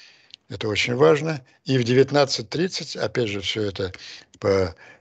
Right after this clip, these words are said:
по Вашингтону. Значит, в Украине уже будет два тридцать ночи, но я думаю, что вся Украина будет смотреть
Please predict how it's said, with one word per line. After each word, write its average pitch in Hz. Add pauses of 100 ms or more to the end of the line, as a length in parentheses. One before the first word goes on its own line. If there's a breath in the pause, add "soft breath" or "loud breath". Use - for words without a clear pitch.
(140)
по 92
Вашингтону. 92 (280 loud breath)
Значит, 101
в 107
Украине 120
уже 104
будет 101
два 98
тридцать 95
ночи, 104
но 110
я 104
думаю, 95
что 92 (380 loud breath)
вся 104
Украина 98
будет 95
смотреть 117